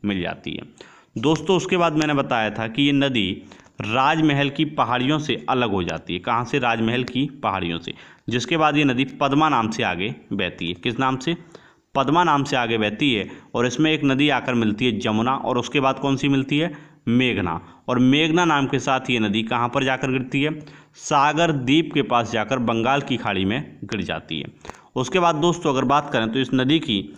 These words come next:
एक और सहायक नदी थी, जो कि जब ये हुगली नाम से बहती है तब वह है दामोदर नदी। कौन सी है? दामोदर नदी। दामोदर नदी की एक सहायक नदी है जिसका नाम मैंने बताया था बराकर नदी। क्या नाम है? बराकर नदी। दामोदर को बंगाल का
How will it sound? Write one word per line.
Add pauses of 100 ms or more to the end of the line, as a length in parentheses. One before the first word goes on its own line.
(220)
एक
और
सहायक
नदी
थी, (1080)
जो
कि
जब
ये
हुगली
नाम
से
बहती
है
तब
वह
है (100)
दामोदर
नदी।
कौन
सी
है? (120)
दामोदर (200)
नदी। (420)
दामोदर
नदी (460)
की
एक
सहायक
नदी
है
जिसका
नाम
मैंने
बताया
था
बराकर
नदी। (440)
क्या
नाम
है? (320)
बराकर (200)
नदी। (380)
दामोदर
को
बंगाल
का